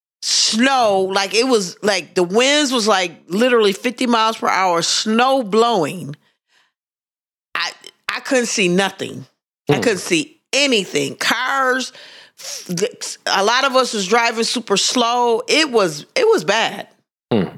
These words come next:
Speaker 1: It was bad. I was like, "Okay, this makes sense why they had, uh, an emergency on this."
Speaker 2: Yeah.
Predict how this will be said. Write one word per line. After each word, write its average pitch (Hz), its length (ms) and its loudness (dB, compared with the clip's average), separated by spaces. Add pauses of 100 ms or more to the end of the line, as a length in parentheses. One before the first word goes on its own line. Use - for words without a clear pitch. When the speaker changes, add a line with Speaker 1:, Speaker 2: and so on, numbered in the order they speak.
Speaker 1:
It 226 60 0
was 240 160 0
bad. 190 400 -2
I 226 120 0
was 294 180 -6
like, 226 260 0
"Okay, 277 300 2
this 240 240 -4
makes 156 200 -2
sense 135 380 -2
why 147 140 2
they 143 160 0
had, 139 280 0
uh, 127 240 -4
an 127 140 -4
emergency 131 720 -2
on 131 180 -4
this." 165 360 -2
Speaker 2:
Yeah. 101 280 4